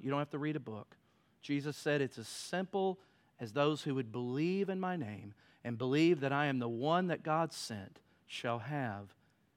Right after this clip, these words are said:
eternal life. Let's pray. Father, we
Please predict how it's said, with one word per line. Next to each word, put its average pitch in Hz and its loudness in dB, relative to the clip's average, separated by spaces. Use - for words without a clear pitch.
eternal 123 -6
life. - -20
Let's - -10
pray. - -16
Father, 165 12
we 147 8